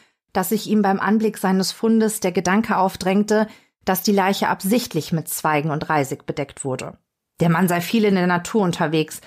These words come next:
Eine zufällige Bedeckung der Leiche mit Ästen und Reisig, zum Beispiel durch Windstöße, schließe er auf jeden Fall aus.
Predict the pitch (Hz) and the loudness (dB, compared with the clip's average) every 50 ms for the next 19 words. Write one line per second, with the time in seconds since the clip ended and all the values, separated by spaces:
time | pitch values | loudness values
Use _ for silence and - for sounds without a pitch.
0 | - _ _ _ _ _ _ - 170 180 175 175 - 269 277 285 - 233 196 185 | -20 _ _ _ _ _ _ 0 0 0 0 0 0 0 0 2 0 0 2 2
1 | 190 175 175 180 170 180 190 185 - 208 202 185 180 180 175 165 180 196 185 - | 0 0 0 -2 0 0 -4 -2 0 0 2 2 2 2 2 2 0 0 0 2
2 | 202 190 185 - 190 196 190 - - 208 202 196 180 185 202 208 185 196 202 - | 2 2 2 0 -4 -4 -2 0 0 0 2 2 2 2 2 2 2 0 0 -2
3 | - - _ _ - 175 160 151 147 156 - - 170 156 170 151 - 170 190 208 | -8 -18 _ _ -8 -6 -2 0 0 -2 -2 -4 -2 -2 -2 -2 0 2 2 4
4 | 226 220 226 - - 175 165 160 170 - 156 - - - 160 160 - - - 147 | 4 2 0 0 2 2 2 2 0 -4 -4 -6 -4 -4 -4 -4 -4 -2 -2 0
5 | 139 147 156 - - 175 185 196 185 170 175 - 180 170 - 175 180 147 120 - | 2 2 0 -2 0 0 2 2 2 2 0 0 -2 0 0 0 0 0 -2 -6
6 | - - - | -10 -12 -14